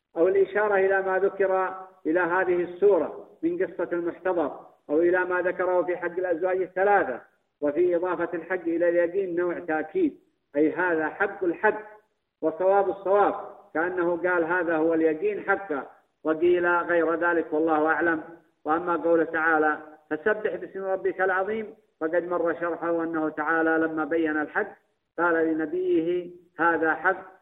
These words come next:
فإن امتنعوهم، فإن امتنعوا، فإن امتنعوهم فلا تعرض عنهم وسبح ربك، فما عليك من قومك صدقوك أو كذبوك،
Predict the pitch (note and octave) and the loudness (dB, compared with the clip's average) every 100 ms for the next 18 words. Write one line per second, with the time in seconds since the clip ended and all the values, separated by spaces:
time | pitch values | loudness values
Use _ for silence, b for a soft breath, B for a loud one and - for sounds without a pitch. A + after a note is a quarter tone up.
0 | _ - F3+ F#3 F3 E3+ F3 E3+ D#3+ F3 | _ -2 -2 -2 -4 -4 -2 0 0 0
1 | D3 F#3+ G3 - _ _ _ E3 F#3+ F#3+ | 0 -2 -6 -14 _ _ _ -4 -2 -2
2 | F#3 F#3 G#3 G#3 G#3+ A3+ A3+ - _ _ | -6 -4 -2 0 2 2 0 -8 _ _
3 | _ _ _ - D#3 F#3+ G3+ G3 G3 G3+ | _ _ _ -14 -4 -4 -2 -4 -2 -2
4 | G3+ F#3 G3+ G3 A3 G#3 A#3 A#3 G#3 F#3+ | 0 0 0 0 -2 2 4 4 2 0
5 | G3 F3 F#3+ C#3+ B2+ - _ _ F3+ F3 | 0 0 -2 -2 -6 -10 _ _ -8 -2
6 | B3 - D#3+ D#3+ D3+ - - _ _ - | -2 -2 -2 -2 -4 -6 -18 _ _ -6
7 | G3+ F3+ E3 F3 E3+ E3+ E3 D#3 F3 F#3+ | -2 0 2 0 -2 -2 -4 -2 0 0
8 | F3+ - E3+ F3+ F3+ - _ - G#3 F#3+ | 0 -4 -2 -4 -6 -16 _ -2 -2 0
9 | E3+ F#3+ F#3 F#3 F3 D#3+ E3+ D#3+ D#3+ E3 | 0 2 0 0 0 0 0 0 0 2
10 | D3 - | 0 -2